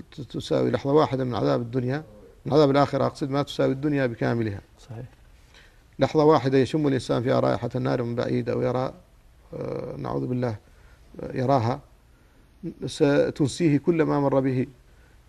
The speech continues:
Speaker 1: يؤتى بأحسن أهل الدنيا حالا فيصبغ صبغة واحدة في النار، فيقال: "يا عبد الله، أرأيت خيرا قط؟" فيقول: "وعزتك وجلالك ما رأيت خيرا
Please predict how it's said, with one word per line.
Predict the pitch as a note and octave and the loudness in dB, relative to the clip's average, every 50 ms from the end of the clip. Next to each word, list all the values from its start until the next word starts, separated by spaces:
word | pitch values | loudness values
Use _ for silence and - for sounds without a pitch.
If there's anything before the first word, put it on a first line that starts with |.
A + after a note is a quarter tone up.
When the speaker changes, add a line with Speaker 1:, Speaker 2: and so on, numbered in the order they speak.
| _ _ _ _ _ _ _ | _ _ _ _ _ _ _
Speaker 1:
يؤتى | C#3+ C#3+ D3 D#3+ D#3+ D#3 - D#3 D3 C3+ | 4 4 6 6 6 4 4 4 6 6
بأحسن | C3+ C#3 C3 - - - - - E3+ D3+ | 4 4 2 2 0 0 -2 -2 0 0
أهل | D3 C#3 C3+ C3 | 2 2 2 2
الدنيا | C#3 C3 B2+ C#3 C3+ C#3 B2+ | 0 0 0 0 0 0 0
حالا | G#2+ - D3 C#3+ C3 B2 A2+ | 0 2 2 2 2 2 2
فيصبغ | A#2+ C#3+ E3 D#3+ - D3+ D3+ C3+ C3+ C3 | 2 2 2 2 2 2 2 4 4 0
صبغة | - - C#3 C3 B2+ C3 B2+ - | 0 0 0 2 2 0 0 0
واحدة | C3+ B2 A#2+ C3 C#3+ C#3 - C#3+ B2+ B2+ | -4 -2 0 0 0 0 0 -4 -6 -6
في | - - | -6 -6
النار، | A2 G#2 A2 A2+ A2+ A2+ - - - _ _ _ _ _ _ _ _ _ _ - - _ _ _ - - - - | -6 -6 -6 -6 -6 -8 -8 -12 -20 _ _ _ _ _ _ _ _ _ _ -20 -20 _ _ _ -20 -20 -20 -2
فيقال: | - C#3 C#3+ C3+ B2+ - C#3 C3+ C3 | 2 4 4 4 4 4 4 6 6
"يا | B2+ C3 C3 | 6 4 4
عبد | C#3+ C#3+ C#3 D3 D3+ C#3 C3+ | 4 4 4 2 0 0 0
الله، | C3+ C3 C3 C3 B2+ B2 A#2+ C3 C3+ C#3 | 2 2 4 2 2 2 0 0 0 0
أرأيت | D3 D3+ D3 D3 D3 - C#3+ | 0 2 2 0 0 -2 -4
خيرا | - - D3+ C#3+ C#3+ C#3 - - | -4 -2 0 0 0 -2 0 0
قط؟" | F3+ F#3 F#3 - - - _ _ - _ - - - _ _ - | 0 0 0 -4 -14 -20 _ _ -20 _ -20 -20 -20 _ _ -2
فيقول: | C#3 C3 B2+ A#2+ - - B2+ B2 A#2+ | 2 2 2 2 2 2 2 2 2
"وعزتك | A#2+ A#2 A2+ - C#3+ D3+ C3 A#2+ C3 B2 G#2+ - - A2+ | 2 2 0 0 0 -2 -2 -2 -4 -4 -4 -4 -4 -2
وجلالك | A#2+ A#2+ A#2 A#2 G#2+ A#2 A#2+ C3 D3+ D3+ C#3+ B2 - C#3 | -2 -2 -2 -4 -4 -4 -4 -2 -2 -2 -4 -4 -8 -8
ما | B2+ C#3 D#3 D3+ | -6 -6 -4 -4
رأيت | C3+ - - A#2 - | -4 -4 -4 -6 -8
خيرا | - - B2+ A#2 A2+ G#2+ | -10 -8 -8 -8 -8 -10